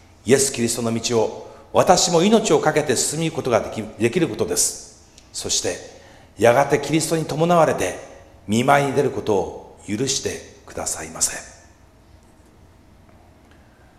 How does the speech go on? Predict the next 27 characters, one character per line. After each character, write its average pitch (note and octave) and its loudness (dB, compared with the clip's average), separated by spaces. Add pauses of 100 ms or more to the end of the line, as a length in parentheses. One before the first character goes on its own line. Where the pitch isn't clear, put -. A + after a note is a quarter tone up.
(1080)
こ F3 4
う - 2
書 E3 2
い - -2
た G2 -2 (2000)
原 C#3+ 0
崎 A#2 -6
桃 C3 -4
子 G2 -12
さ G2+ -10
ん - -10
の F#2 -10
容 G#2+ -6
体 A2+ -4
が G2 -4 (240)
突 - -6
然 E3 -4 (160)
急 D#3+ -6
変 D3 -6
し - -10
た C3+ -8
の A2+ -6
は、 E2+ -6 (840)
四 G#2+ -4
日 C3+ -6
後 B2+ -6
の A2+ -8